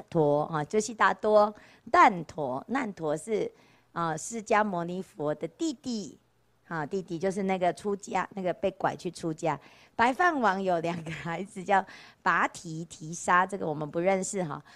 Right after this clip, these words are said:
好，老三胡饭王有两个儿子叫做提婆达多跟阿难哈，所以提婆达多是阿难的亲哥哥哈。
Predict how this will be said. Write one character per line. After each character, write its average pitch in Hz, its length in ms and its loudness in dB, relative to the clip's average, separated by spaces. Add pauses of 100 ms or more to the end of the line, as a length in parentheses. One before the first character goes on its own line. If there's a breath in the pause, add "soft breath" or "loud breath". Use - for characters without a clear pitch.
(220 loud breath)
好， - 160 -4
老 226 180 6
三 320 320 4
胡 247 180 0
饭 302 260 4
王 202 220 4
有 202 120 2
两 190 180 0
个 180 100 2
儿 190 140 6
子 208 180 -10
叫 220 160 4
做 208 160 4 (360 loud breath)
提 254 320 4
婆 196 280 0
达 202 280 0
多 220 260 6
跟 208 240 2
阿 202 240 -2
难 214 380 2
哈， 151 180 -2
所 220 160 0
以 202 140 2
提 233 160 -4
婆 254 100 2
达 233 160 2
多 247 140 4
是 254 100 -4
阿 220 140 4
难 226 180 0
的 185 80 0
亲 185 320 -6
哥 185 240 2
哥 175 400 2
哈。 147 200 -6